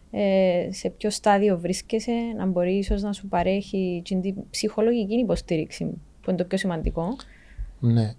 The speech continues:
Speaker 2: Ε, βασικά, ψυχο-, τη ψυχολογία σου πρέπει να φτιάχνεις πρώτα εσύ και μετά οποιοσδήποτε άλλος. Γιατί πραγματικά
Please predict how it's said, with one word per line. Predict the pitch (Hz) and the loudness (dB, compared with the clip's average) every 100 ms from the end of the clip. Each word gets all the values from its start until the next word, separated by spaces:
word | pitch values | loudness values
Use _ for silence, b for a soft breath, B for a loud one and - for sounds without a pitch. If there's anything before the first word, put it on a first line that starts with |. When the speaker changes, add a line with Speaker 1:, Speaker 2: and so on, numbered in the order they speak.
| - | 4
Speaker 2:
Ε, | 120 127 135 | 8 10 10
βασικά, | 139 147 143 151 156 156 156 160 147 - - - - - | 10 8 6 10 10 10 8 6 4 -2 -20 -20 -20 -8
ψυχο-, | - 131 123 127 123 127 127 - | -2 2 2 6 6 6 4 0
τη | 127 | -2
ψυχολογία | 123 135 127 123 127 147 | 2 4 8 8 10 8
σου | - 147 123 - | 6 0 0 2
πρέπει | 127 131 | 4 8
να | 151 143 | 8 6
φτιάχνεις | - - 131 127 135 - | 4 2 2 4 0 0
πρώτα | - 131 147 | 4 6 10
εσύ | 135 - 120 123 - - - - - - - - - - | 8 8 0 -2 -16 -20 -20 -20 -20 -20 -20 -20 -20 -12
και | - 123 | 4 8
μετά | 123 127 | 10 10
οποιοσδήποτε | 131 127 107 104 95 87 | 8 6 4 2 0 -4
άλλος. | - - - - - - - _ b b b b | -8 -18 -18 -20 -20 -20 -20 _ b b b b
Γιατί | - 120 117 131 139 139 139 - - - _ - | 2 6 6 6 6 6 2 0 -12 -20 _ -10
πραγματικά | - 127 127 131 120 117 135 143 147 147 | 4 8 8 8 6 6 8 10 10 8